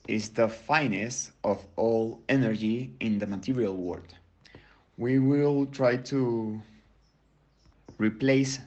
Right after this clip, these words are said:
the concept of mind. For many per-, persons, that duality is mind and body. For me, that's not duality. For me, the body is part of the mind. The body represents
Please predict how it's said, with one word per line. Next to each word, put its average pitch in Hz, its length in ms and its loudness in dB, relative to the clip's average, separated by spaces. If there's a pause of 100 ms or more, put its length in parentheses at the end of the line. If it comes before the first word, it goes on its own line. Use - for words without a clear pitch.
(140)
the 104 460 -4
concept 117 520 -6 (100)
of 98 260 -2 (280)
mind. 98 400 -8 (680)
For 117 80 2
many 160 260 0
per-, 156 280 2
persons, 151 600 -4
that 120 200 0
duality 123 880 -2
is - 300 -8 (640)
mind 123 580 0 (220)
and 101 160 -2
body. 98 400 2 (800)
For 107 180 -6
me, 135 240 0
that's 117 240 2
not 110 180 -2
duality. 92 640 -4
For 101 140 -8
me, 110 140 0
the 107 100 -2
body 101 320 -2 (280)
is - 140 -10
part 120 300 2
of 98 180 -4
the 92 80 -4
mind. 95 360 -6 (1120)
The 113 200 -6
body 143 320 2
represents 131 560 -4